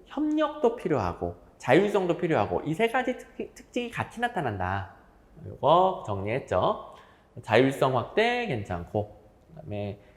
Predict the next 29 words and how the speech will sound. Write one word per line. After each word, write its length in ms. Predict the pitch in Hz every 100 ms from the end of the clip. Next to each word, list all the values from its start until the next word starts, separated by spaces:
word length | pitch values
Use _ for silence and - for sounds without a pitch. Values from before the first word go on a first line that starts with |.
| _ -
뭐 460 | - 73 65 - -
구조 300 | - 165 269
형태는 480 | 285 277 - 214 233
수평적인 800 | 233 - - 320 302 262 202 135
구조, 260 | 101 92 98
유기적인 640 | 110 160 160 123 104 95
구조 320 | 87 85 98
이런 200 | 98 98
데로 200 | 98 147
바뀔 300 | 135 90 101
수 100 | -
있겠죠. 380 | 76 92 - 156 - _ -
음. 160 | 98 92 - _ _ _ _ _ _ _ _ -
그다음에 260 | - 90 95
이 80 |
번, 240 | 98 95 180 - - - - -
우리나라 400 | 185 226 220 220
정부 260 | 208 208
삼 300 | 208 269 285
점 200 | 311 311
영에 240 | 269 226 190
대한 220 | 131 95
거. 240 | 98 90 -
자, 260 | 110 - - - _ _
우리나라 540 | 165 277 285 285 269
정부 260 | 220 180 202
삼 200 | 214 208
점 180 | 208 196
영도 460 | 185 269 302 254